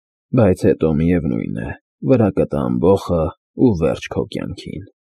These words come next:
Նա դառնությամբ գլուխն օրորեց,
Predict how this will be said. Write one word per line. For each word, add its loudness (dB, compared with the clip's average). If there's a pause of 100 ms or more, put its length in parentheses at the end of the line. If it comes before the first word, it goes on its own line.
(1040)
Նա 6
դառնությամբ 2
գլուխն -2
օրորեց, -8